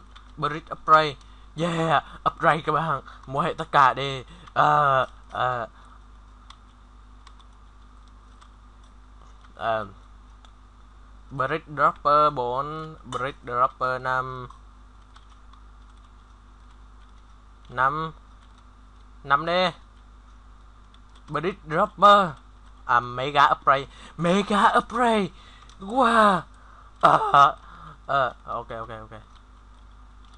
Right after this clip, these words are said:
Brick Dropper sáu. And Upgrade. <laughs> And Upgrade.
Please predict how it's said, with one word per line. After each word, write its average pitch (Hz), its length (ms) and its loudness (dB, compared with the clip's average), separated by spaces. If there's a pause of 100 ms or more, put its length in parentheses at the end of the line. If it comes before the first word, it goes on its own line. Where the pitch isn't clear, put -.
(1600)
Brick 147 320 -10
Dropper 139 680 2
sáu. 127 520 0 (880)
And 127 260 -2
Upgrade. 135 500 2
<laughs> - 1500 -16
And 139 280 -2
Upgrade. 151 600 4